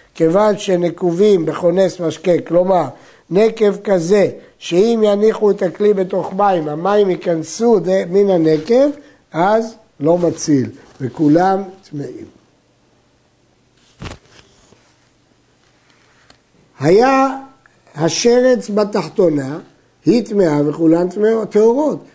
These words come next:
שהרי לא נכנס השרץ לאוויר העליונות, ואין שפת התחתונה עודפת כדי לטמא כל האוכלים משקים בתוכה שיקראו אוויר. היה השרץ בעליונה,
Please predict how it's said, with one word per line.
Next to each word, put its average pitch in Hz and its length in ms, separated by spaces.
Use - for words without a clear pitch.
שהרי 160 320
לא 190 140
נכנס 196 440
השרץ 151 440
לאוויר 160 320
העליונות, 233 540
ואין 240 260
שפת 339 320
התחתונה 202 600
עודפת 190 680
כדי 185 340
לטמא 180 400
כל 190 200
האוכלים 185 440
משקים 190 300
בתוכה 175 440
שיקראו 170 640
אוויר. 151 360
היה 196 260
השרץ 233 460
בעליונה, 190 600